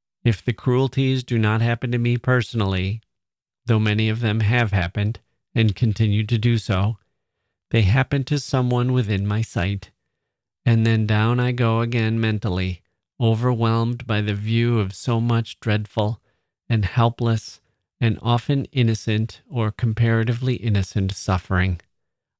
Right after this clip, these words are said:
I can't get over it." End quote. She traveled through Europe,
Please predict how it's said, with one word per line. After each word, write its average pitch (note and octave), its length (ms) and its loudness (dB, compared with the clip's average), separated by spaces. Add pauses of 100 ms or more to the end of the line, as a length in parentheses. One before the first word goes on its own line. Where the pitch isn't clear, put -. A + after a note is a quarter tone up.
(160)
I G#2 260 0
can't A2 500 -2
get A2+ 320 -4 (100)
over G#2 360 -4
it." - 320 -12 (960)
End A2 320 0
quote. A2+ 360 -6 (2000)
She - 160 -6
traveled A2 440 0
through - 180 -10
Europe, A#2 500 0